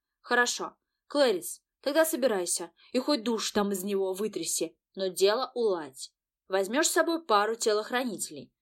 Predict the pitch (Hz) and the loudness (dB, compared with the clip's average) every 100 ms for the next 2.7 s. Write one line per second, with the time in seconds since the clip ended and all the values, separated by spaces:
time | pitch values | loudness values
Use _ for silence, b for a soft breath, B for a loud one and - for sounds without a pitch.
0 | _ - 240 285 359 359 285 277 277 254 | _ -6 -2 4 4 4 0 0 0 -4
1 | 247 247 226 B B 214 214 214 285 302 | 0 0 0 B B 2 4 4 2 0
2 | - 220 170 123 - - | -6 -6 -6 -8 -10 -12